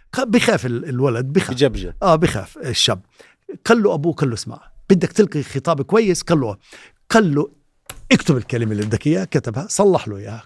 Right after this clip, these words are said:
Speaker 1: قال له: "تمام." قال له: "تمام." تدرب عليها، تدرب عليها. قال له: "بكرة بتروح بتلقي الورقة، بدك تزبط الورقة معك مية المية الكلمة." قال له، قال له: "تخيل ولا واحد قدامك، إنه فيش قدامك حدا.
Speaker 2: مم.
Speaker 1: أنت مالكش علاقة.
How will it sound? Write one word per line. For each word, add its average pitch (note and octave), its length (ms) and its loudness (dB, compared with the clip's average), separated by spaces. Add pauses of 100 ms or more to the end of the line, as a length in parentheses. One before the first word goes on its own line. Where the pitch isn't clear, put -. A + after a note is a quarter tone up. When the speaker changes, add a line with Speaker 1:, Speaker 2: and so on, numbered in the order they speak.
Speaker 1:
قال A3 140 4
له: G#3+ 60 4
"تمام." G#3 260 0
قال D#3+ 180 -2
له: B2+ 60 0
"تمام." E3+ 280 -2
تدرب F#3 280 2
عليها، F3 200 0
تدرب C#3 340 0
عليها. G#2 340 -2 (760)
قال C#3 220 2
له: C3+ 380 2 (100)
"بكرة B2 460 -2
بتروح B2 720 0 (420)
بتلقي A2 400 2
الورقة، - 500 -12 (160)
بدك E3 280 2
تزبط D3+ 340 -2
الورقة C#3 320 2
معك C3 300 -2
مية C3+ 160 2
المية B2 360 -2
الكلمة." F3+ 400 0
قال F3 180 0
له، D#3+ 120 0 (280)
قال E3 140 2
له: D3 60 2
"تخيل D3+ 260 2
ولا E3+ 160 0
واحد D#3 260 2
قدامك، G#2 600 -2 (720)
إنه G3+ 120 8
فيش - 160 0
قدامك F#3+ 340 -6
حدا. F#2 240 -12
Speaker 2:
مم. A2+ 240 -8
Speaker 1:
أنت A3+ 140 0
مالكش B3 400 0
علاقة. A2+ 420 -6